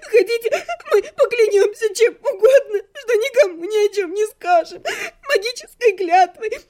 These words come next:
Только надо будет выйти отсюда, иначе не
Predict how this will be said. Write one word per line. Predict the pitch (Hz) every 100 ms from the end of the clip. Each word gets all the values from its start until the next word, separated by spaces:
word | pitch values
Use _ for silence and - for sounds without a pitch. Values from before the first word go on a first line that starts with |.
| _ 587
Только | 403 - -
надо | 571 453 415 403
будет | 440 427 466 - 622
выйти | 415 359 480 523
отсюда, | - - 370 392 698 719 719
иначе | 403 466 349 359 554
не | 554 539 480